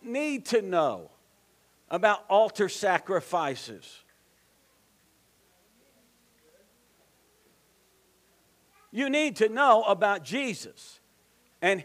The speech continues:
His sacrifice. You don't need to be a theologian about the art of sacrifice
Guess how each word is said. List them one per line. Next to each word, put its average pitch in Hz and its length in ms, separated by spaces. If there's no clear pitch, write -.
His 277 520
sacrifice. 160 1120
You 262 240
don't 277 380
need 294 320
to 233 100
be 220 440
a 196 80
theologian 254 960
about 220 420
the 214 160
art 269 300
of 208 160
sacrifice 240 1300